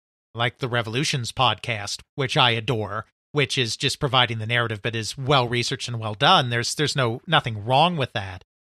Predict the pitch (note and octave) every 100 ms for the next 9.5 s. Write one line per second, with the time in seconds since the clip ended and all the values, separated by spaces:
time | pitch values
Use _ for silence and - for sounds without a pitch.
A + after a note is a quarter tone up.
0 | _ _ _ F#3+ E3+ G3 G#3 A#3 G3 E3
1 | D3+ C#3 C3+ C#3 B2+ A#2 - - C#3 A#2
2 | A2 A3 C4+ C#3+ - - D3 C3+ B2+ C3
3 | - - E3 - F3+ - F3+ F#3 D3+ C3
4 | A2+ G#2 - B2+ _ _ _ _ - F#3+
5 | - F#3+ D#3+ E3+ F#3 D#3 C#3 B2+ - C#3
6 | - A#2+ A2 A#2 C3 D3+ F#3 F#3 E3 -
7 | E3+ E3+ F3 C#3 B2 A2+ D#3+ D#3 C#3 C#3
8 | A#2+ C#3+ D3+ D#3+ C3+ - C3 A#2 B2+ C3
9 | - C#3+ D3 D3+